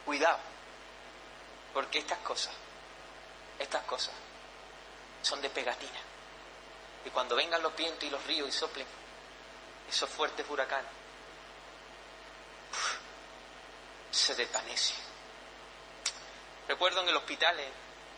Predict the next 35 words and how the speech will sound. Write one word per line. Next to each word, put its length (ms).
en 80
la 120
parte 280
de 60
urgencia, 520
en 100
una 160
sala 260
de 100
aislamiento 500
junto 220
a 20
mi 80
esposa. 440
Era 160
la 120
tercera 300
vez, 180
la 100
tercera 300
vez 120
que 80
me 80
ingresaban 460
en 100
ocho 200
meses. 320
La 100
segunda 320
vez 120
en 80
menos 260
de 80
quince 320
días. 240